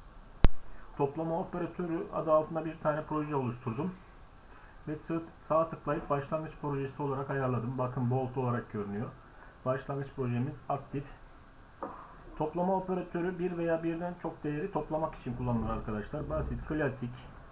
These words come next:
e, matematik dersindeki toplama. Hemen komut satırımıza geliyorum. Integer veri tipinde bir tane sayı bir olarak bir tane değişken tanımlıyorum.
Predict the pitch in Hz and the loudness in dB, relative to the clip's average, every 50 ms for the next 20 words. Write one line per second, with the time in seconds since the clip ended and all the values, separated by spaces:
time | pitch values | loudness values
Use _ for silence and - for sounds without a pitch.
0 | - - - - - 123 123 120 120 120 120 131 143 135 - 135 131 127 123 - | -16 -14 -14 -12 -8 -6 -4 -2 -2 -2 -2 -2 -4 -4 -2 -2 -2 -2 -4 -4
1 | - 131 117 117 - 120 113 117 - - 147 139 135 - 131 117 107 87 - - | -4 -4 -4 -2 -2 -2 -4 -4 -4 -4 -4 -4 -2 -2 -2 -2 -2 -2 -4 -8
2 | - - - - - - - - - - - - - - - 170 165 156 147 147 | -12 -14 -16 -16 -12 -10 -10 -10 -10 -12 -14 -16 -14 -8 -4 -2 0 0 0 0
3 | 196 - - - - 156 147 - - 143 143 - 139 131 127 127 123 127 143 143 | -2 -2 -2 -2 -2 -2 -2 -2 -4 -4 -2 -2 -2 0 0 2 2 2 2 2
4 | 139 123 113 113 117 117 - - 143 143 139 - 156 151 143 135 127 123 127 131 | 2 2 2 2 0 -2 -2 0 0 0 0 0 -2 -2 0 0 0 2 2 0
5 | 143 139 - 139 135 123 117 107 107 107 120 - - - - - - - - - | 0 -2 -4 -4 0 2 2 2 2 0 -2 -4 -6 -12 -16 -18 -20 -18 -18 -18
6 | - - - - - - - - - - - - - - - - - - - - | -18 -18 -18 -18 -18 -18 -18 -16 -16 -14 -10 -8 -8 -8 -8 -10 -16 -14 -6 -2
7 | 160 165 156 160 - 135 120 117 123 147 170 - - - - - - 147 143 143 | -2 -2 -2 0 2 2 4 4 2 0 -2 -6 -8 -12 -12 -6 -4 -2 0 0
8 | 139 143 156 170 170 - - - - - - - - - - - - - - - | 2 0 0 0 -2 -8 -14 -16 -16 -16 -16 -16 -16 -16 -16 -16 -16 -16 -16 -16
9 | - - - - - - - - - - - - - - - - - - - - | -16 -16 -14 -14 -14 -14 -14 -14 -12 -12 -10 -8 -8 -8 -10 -10 -12 -14 -14 -14
10 | - - - - 147 151 160 151 151 151 - - - - - 147 131 120 120 143 | -12 -12 -8 -2 0 2 2 2 2 -2 -6 -10 -10 -6 -2 0 2 4 4 2
11 | 147 - 147 143 147 143 - - 120 113 120 139 165 160 - - - 139 135 127 | 2 0 -2 -2 -2 -2 -2 -2 0 0 0 0 -2 -4 -8 -4 -2 -2 -2 -2
12 | 123 - - 135 127 120 123 117 110 104 101 101 98 98 98 127 165 | -4 -4 -4 -2 -2 -2 0 0 0 0 0 -2 -2 -4 -4 -4 -4